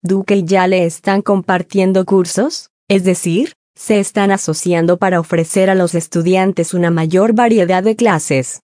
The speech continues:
La demanda en las universidades ha disminuido debido a las preocupaciones por los préstamos estudiantiles y a las vías de educación alternativas,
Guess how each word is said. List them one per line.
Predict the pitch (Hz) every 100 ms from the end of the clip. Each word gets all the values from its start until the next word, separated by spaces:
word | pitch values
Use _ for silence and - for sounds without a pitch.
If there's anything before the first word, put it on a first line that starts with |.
| _ _ _ _
La | 208 208
demanda | 170 170 185 196 196
en | 185
las | 175 160
universidades | 170 156 156 147 165 160 156 151 190 339 - -
ha | 214
disminuido | 220 214 214 208 208 208 208
debido | 196 175 180 190 190
a |
las | 175 156 -
preocupaciones | 208 185 - 170 160 - 202 190 185 185 -
por | 180
los | 165 156 -
préstamos | 175 175 - 196 185 208
estudiantiles | 202 - 190 170 165 190 185 175 208
y |
a | 185
las | 160 165
vías | 202 220 214
de | 214
educación | 175 160 156 - 208 208
alternativas, | 214 202 180 170 160 - 170 143 151 277 -